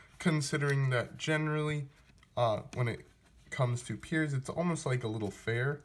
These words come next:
So here, this little, um, blaster or fire hose or whatever you wanna call it, just slides into that one-by-one with a hole in it, and then that enables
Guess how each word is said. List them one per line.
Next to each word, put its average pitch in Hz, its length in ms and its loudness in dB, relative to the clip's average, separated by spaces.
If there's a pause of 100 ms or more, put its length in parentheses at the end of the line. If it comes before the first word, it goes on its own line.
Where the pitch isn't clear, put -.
So 156 240 2
here, 196 340 0
this 147 500 0 (120)
little, 131 480 4
um, 104 380 0 (680)
blaster 123 840 4
or 107 180 0
fire 120 340 4
hose 107 480 -2
or 92 300 0
whatever 135 260 2
you 139 100 4
wanna 131 160 4
call 120 260 4
it, - 100 -4 (400)
just 143 200 0
slides 156 360 4
into 143 260 0
that 131 260 4
one-by-one 120 540 2
with 107 160 -6
a - 80 -4
hole 156 380 0
in 175 100 2
it, 180 120 0 (720)
and 143 220 4
then 139 300 4
that 131 240 2
enables 123 720 0